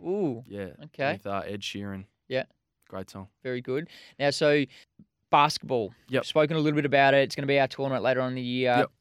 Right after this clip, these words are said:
Speaker 1: If you were a player, or, or which N B A player would you say you are most like?
Speaker 2: I reckon I'm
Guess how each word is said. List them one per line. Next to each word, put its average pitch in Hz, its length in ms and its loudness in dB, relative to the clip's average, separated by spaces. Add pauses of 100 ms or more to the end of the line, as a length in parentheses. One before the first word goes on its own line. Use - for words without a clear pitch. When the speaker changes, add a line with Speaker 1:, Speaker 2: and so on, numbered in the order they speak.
Speaker 1:
If - 260 -8
you 196 720 0 (260)
were 139 380 2
a 131 160 2
player, 123 580 2
or, 127 280 -2
or 135 140 -2
which - 380 -4 (160)
N 147 180 -4
B 135 160 0
A 123 180 4
player 120 500 0
would 123 320 -10
you 127 160 -6
say 120 260 0
you 120 220 -2
are 120 100 4
most 113 400 -4
like? 110 460 -6 (600)
Speaker 2:
I 139 100 0
reckon 160 600 -2
I'm 131 420 -2